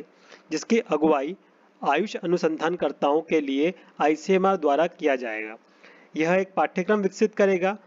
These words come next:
प्रशिक्षण मॉड्यूल के विकास एवं को विक-, वितरण को सुगम बनाएगा। आयुष मंत्रालय और आईसीएमआर समेकित स्वास्थ्य देखभाल के क्षेत्र में इच्छुक शोधकर्ताओं की सक्रिय भागीदारी के साथ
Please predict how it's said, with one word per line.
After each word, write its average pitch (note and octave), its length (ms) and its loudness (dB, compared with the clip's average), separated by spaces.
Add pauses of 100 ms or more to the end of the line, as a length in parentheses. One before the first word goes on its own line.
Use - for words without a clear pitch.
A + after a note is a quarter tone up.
(300)
प्रशिक्षण G3 420 -2
मॉड्यूल G3+ 380 2
के G3+ 140 0
विकास F3+ 540 -2
एवं F3 400 0 (1200)
को F#3 100 2
विक-, D3+ 220 -8
वितरण G3 480 0 (160)
को F#3 100 2
सुगम F3 400 0
बनाएगा। F3 460 0 (400)
आयुष F3+ 320 0
मंत्रालय G#3 560 0 (120)
और E3 200 0
आईसीएमआर F3+ 560 2
समेकित D#3 540 -2
स्वास्थ्य D#3+ 440 -2
देखभाल C#3+ 560 -2
के D3+ 280 -6
क्षेत्र E3 480 -4
में E3+ 180 -4
इच्छुक E3 420 -4 (260)
शोधकर्ताओं G3 680 0
की F#3+ 200 -6
सक्रिय F3+ 420 0
भागीदारी C#3+ 580 -2
के D3 140 -2
साथ C#3+ 280 -2